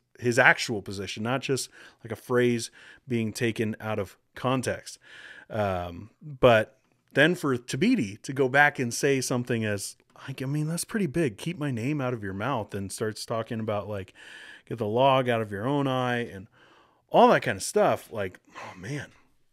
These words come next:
like, this, this is the kind of stuff that Christians shouldn't do. Um,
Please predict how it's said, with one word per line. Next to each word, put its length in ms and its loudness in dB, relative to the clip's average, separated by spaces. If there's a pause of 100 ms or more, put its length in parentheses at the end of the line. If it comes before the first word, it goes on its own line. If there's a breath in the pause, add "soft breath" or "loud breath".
(300)
like, 320 0
this, 340 6
this 420 6
is 180 0
the 60 -2
kind 220 0
of 80 -4
stuff 460 -4 (120)
that 280 -4 (300)
Christians 540 -2
shouldn't 580 -4 (340)
do. 180 -14 (1040 soft breath)
Um, 600 -10